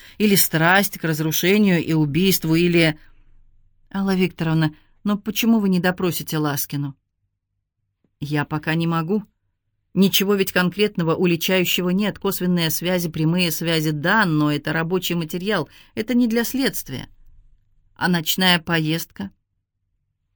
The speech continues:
Водила-свидетель говорит лишь о серебристом «Фольксвагене» и только. К тому же он был пьян. Но камера на посту считала номер машины Ласкиной. А что, запрещено ездить по ночам по федеральной трассе?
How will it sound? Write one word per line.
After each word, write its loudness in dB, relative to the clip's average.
Водила-свидетель 0
говорит 0
лишь -2
о -4
серебристом -2
«Фольксвагене» -2
и -2
только. -4
К -20
тому 4
же 0
он 0
был 0
пьян. -2
Но 0
камера 2
на -2
посту -4
считала -2
номер -2
машины 0
Ласкиной. -2
А -2
что, 0
запрещено 2
ездить 2
по -4
ночам 0
по -2
федеральной 0
трассе? -2